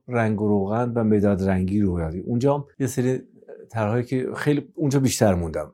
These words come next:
دایی کوچکتر من شاگرد کسی بود به نام استاد جوان که در همون موقعی که من می‌خواستم تار رو آغاز کنم، ایشون فوت شده بود. استاد جوان شاگرد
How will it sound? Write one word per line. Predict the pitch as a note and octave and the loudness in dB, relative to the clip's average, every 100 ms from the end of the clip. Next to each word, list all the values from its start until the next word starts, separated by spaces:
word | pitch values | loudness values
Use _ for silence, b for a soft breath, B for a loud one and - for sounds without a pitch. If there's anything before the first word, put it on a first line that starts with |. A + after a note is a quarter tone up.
| _ | _
دایی | D#3 E3+ F#3+ | 4 6 4
کوچکتر | F#3 E3+ D#3+ - E3 | 0 -4 -4 0 0
من | E3 E3 D#3+ D#3+ D#3 | 2 2 2 -2 -6
شاگرد | - - B2 A2 A#2+ D3 C#3+ D3 | -10 -2 0 2 2 0 0 -4
کسی | C#3 - C3 - | -4 -4 -4 -4
بود | B2+ C3 - | -4 -4 -2
به | |
نام | A2+ A#2+ B2 | -2 0 0
استاد | B2+ - - - B2 B2 B2 - | -2 -2 -4 -2 4 4 4 -4
جوان | - G#2 F2+ G2 F2+ D#2 A2+ - _ | 0 2 4 4 2 0 -8 -16 _
که | - D#3 D#3 D3+ D3+ D#3 | -6 -2 0 -2 -4 -8
در | D3 C3+ | -4 -2
همون | B2+ D3+ | 0 0
موقعی | C#3+ B2+ C3 C3 | 0 2 0 0
که | C3 | -2
من | B2+ | -2
می‌خواستم | A#2 B2 A2+ A2+ | -2 -6 -6 -8
تار | - A#2 A2+ | -4 -2 0
رو | |
آغاز | A2+ A2+ G#2+ A2 G#2 - | 0 0 2 2 0 -2
کنم، | A#2 A#2+ C3+ D#3 D#3+ D#3 _ - | -2 0 0 -2 -6 -12 _ -6
ایشون | C3+ - D3 D3 D3 C3+ _ _ F#3 | -4 -2 -2 -2 -4 -10 _ _ -16
فوت | - A#2+ A2 | -4 0 0
شده | - G2+ F2 | 0 -4 -4
بود. | - - _ _ _ | -6 -10 _ _ _
استاد | D3+ - D3+ | -8 -2 -2
جوان | C#3+ C#3 C3+ C#3 C3+ | 2 2 2 0 -4
شاگرد | C3+ A#2+ G#2 A2+ B2 B2+ B2+ B2+ | -4 -2 0 0 0 0 0 -2